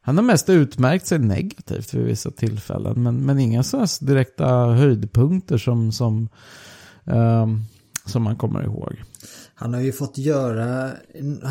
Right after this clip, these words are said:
Speaker 2: haft några höjdpunkter rent prestationsmässigt där han har varit med och visat farten, men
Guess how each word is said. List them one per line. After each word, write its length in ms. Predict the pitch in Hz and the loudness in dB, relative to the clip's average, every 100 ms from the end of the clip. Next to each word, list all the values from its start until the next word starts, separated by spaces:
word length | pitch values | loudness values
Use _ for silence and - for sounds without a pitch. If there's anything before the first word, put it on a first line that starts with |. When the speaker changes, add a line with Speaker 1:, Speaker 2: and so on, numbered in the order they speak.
| 143 | -6
Speaker 2:
haft 160 | - | -4
några 240 | 208 151 131 | -4 -2 0
höjdpunkter 460 | 143 123 117 113 | 0 -2 -4 -4
rent 140 | 110 104 | -6 -4
prestationsmässigt 680 | 104 113 110 101 101 98 | -8 -8 -8 -6 -6 -8
där 60 | 104 | -8
han 120 | 104 | -6
har 80 | 107 | -4
varit 240 | 107 107 113 | -6 -8 -6
med 340 | 110 110 110 | -6 -6 -6
och 140 | 120 | -4
visat 280 | 117 - 131 | -2 -4 -8
farten, 440 | - 139 - 123 113 | -4 -4 -2 -4 -2
men 160 | 120 | -2